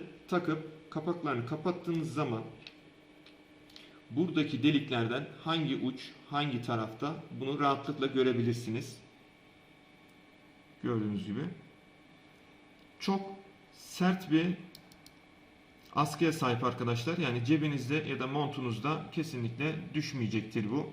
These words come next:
Tabii ki bunu böyle asıldığınız zaman şu hale gelecektir. Bu da artık yılların verdiği yıpranmayla birlikte yumuşadı ve artık görevini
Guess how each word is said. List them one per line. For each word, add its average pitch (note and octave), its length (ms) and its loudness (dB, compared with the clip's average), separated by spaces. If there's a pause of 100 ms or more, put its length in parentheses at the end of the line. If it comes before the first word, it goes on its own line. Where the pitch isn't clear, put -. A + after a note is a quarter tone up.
(140)
Tabii A#2+ 240 -4
ki A#2+ 100 -4
bunu C3 200 -4
böyle B2 160 0
asıldığınız C3+ 600 -4
zaman B2 280 2 (720)
şu C#3+ 260 -8
hale B2 260 0
gelecektir. B2 600 -2 (160)
Bu A2+ 100 -4
da B2 200 -2
artık A#2 380 -6
yılların A#2+ 400 0 (240)
verdiği A#2 340 -2
yıpranmayla A#2 640 -2
birlikte G#2+ 340 -4
yumuşadı A#2 560 -4 (160)
ve A#2+ 60 -2
artık A#2+ 360 -4 (380)
görevini A#2+ 520 0